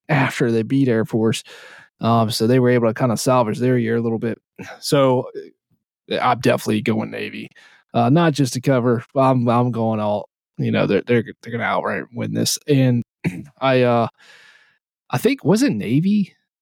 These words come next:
Yeah, it was, it was, uh, Notre Dame Navy, right? The first game of the year, they were in Ireland.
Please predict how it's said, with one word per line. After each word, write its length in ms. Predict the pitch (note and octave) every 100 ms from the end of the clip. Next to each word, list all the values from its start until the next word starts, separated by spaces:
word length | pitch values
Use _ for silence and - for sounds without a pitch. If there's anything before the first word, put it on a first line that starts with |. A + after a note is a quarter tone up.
| _ _ _ _ _ -
Yeah, 140 | A3+ C#3
it 100 | E3
was, 160 | D#3
it 100 | D3
was, 180 | D#3 C#3
uh, 160 | C#3+ C#3+
Notre 200 | D#3+ E3
Dame 200 | E3+ D#3+
Navy, 380 | D#3+ B2 G#2+ -
right? 240 | A2+ C#3
The 80 | B2
first 280 | C#3+ C#3+ -
game 160 | C#3+ C#3+
of 60 |
the 80 | C3
year, 280 | C3 C#3 C3+
they 80 | A#2
were 120 | B2
in 100 | C3
Ireland. 560 | A2+ A#2 B2+ C3 C3+